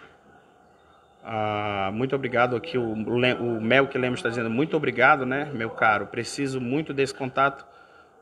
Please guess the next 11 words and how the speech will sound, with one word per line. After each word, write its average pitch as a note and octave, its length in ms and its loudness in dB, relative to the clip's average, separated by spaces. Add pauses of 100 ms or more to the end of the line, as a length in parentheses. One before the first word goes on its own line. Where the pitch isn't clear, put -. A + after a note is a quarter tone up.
(120)
Trabalho A#2+ 320 2
como C3 200 -4
frentista C3+ 560 -4
à B2+ 40 0
noite, B2+ 500 0
né? G#2+ 400 -4 (920)
Aqui - 240 -10
na B2 200 2
Orla B2 220 4
acontece A#2+ 540 -2
de B2+ 140 -10